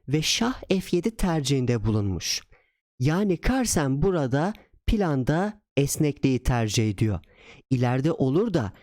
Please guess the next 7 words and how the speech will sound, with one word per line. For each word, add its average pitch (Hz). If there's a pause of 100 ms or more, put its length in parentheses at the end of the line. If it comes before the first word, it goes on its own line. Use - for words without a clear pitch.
(140)
şah 165
kanadından 160
mat 135
atağında 127 (440)
bu 113
dikeyler 175
açılırsa 147